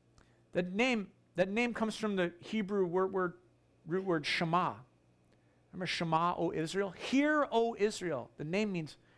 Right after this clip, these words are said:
a hearer, a listener. Simeon, who we first see in the scripture, he was one of the twelve sons of Jacob. And when Jacob died,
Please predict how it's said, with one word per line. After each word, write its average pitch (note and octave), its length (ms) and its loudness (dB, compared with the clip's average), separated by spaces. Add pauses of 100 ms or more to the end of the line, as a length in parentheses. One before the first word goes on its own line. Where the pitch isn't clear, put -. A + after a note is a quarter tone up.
(140)
a C3+ 60 -4
hearer, D#3+ 580 0 (100)
a C#3+ 60 -4
listener. D#3+ 600 -4 (2000)
Simeon, G#3+ 720 2 (920)
who G3 120 2
we G#3+ 120 2
first - 280 0
see B3+ 120 0
in A#3 100 2
the G#3 60 2
scripture, B3+ 400 -2
he G#3 60 4
was F#3 120 0
one A3+ 140 2
of A3 80 0
the G3 80 2
twelve G#3+ 300 0
sons G#3+ 300 0
of E3+ 100 -2
Jacob. F3+ 520 2
And D#3+ 240 -6 (480)
when F#3 200 2
Jacob A3 440 2
died, A3 420 2